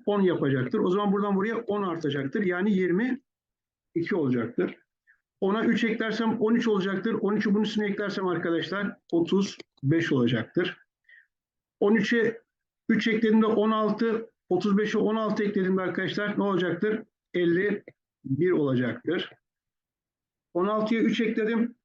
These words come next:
On dokuz oldu. On dokuz, elli bir ile topladığımdan olacaktır. Yetmiş olacaktır.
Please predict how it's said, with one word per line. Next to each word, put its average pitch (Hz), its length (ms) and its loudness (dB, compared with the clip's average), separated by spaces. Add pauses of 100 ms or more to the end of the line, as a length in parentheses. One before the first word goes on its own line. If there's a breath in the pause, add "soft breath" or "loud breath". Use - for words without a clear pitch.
(600)
On 208 200 2
dokuz 214 280 0
oldu. 220 280 2
On 208 320 -2
dokuz, 214 440 -2
elli 196 260 -2
bir 214 60 -2
ile 208 160 -2
topladığımdan 202 560 -2
olacaktır. 180 560 -2
Yetmiş 175 460 0
olacaktır. 123 640 -2